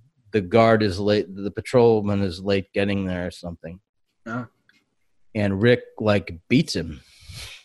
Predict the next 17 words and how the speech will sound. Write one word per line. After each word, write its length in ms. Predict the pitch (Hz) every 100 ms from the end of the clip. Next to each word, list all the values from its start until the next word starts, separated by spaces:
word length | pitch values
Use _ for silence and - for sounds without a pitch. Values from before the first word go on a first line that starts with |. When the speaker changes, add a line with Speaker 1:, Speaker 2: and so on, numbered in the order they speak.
| _ _
Speaker 2:
Oh, 160 | 151 151
yeah. 300 | 151 160 147 - _ 120
Speaker 1:
He 80 |
says, 240 | 101 117 120
"You're 160 | 123
not 240 | 123 131 110
doing 200 | 135 127
your 80 | 117
job," 320 | 104 123 123
and, 120 | 113
like, 200 | 104 101
starts 380 | - - 101 -
smacking 480 | - 120 127 147 117
him 100 | 107
with 100 | 101
his 140 | 92 -
cane. 440 | 135 143 87